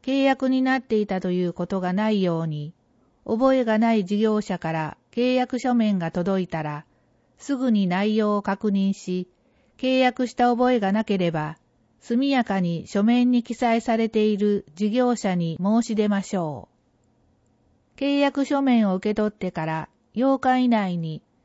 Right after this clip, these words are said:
初期契約解除申請をすれば、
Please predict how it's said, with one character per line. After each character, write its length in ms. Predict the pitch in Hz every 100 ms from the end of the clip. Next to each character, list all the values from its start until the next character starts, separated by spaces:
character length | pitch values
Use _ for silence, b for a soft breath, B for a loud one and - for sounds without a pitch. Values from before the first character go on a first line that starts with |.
| _
初 160 | -
期 120 | 233 269
契 280 | 294 277
約 280 | 254 196 180
解 260 | - 240 262
除 140 | 269
申 260 | 262 262 247
請 260 | - 175 165
を 100 | 160
す 120 | 185
れ 140 | 185
ば、 240 | 165 143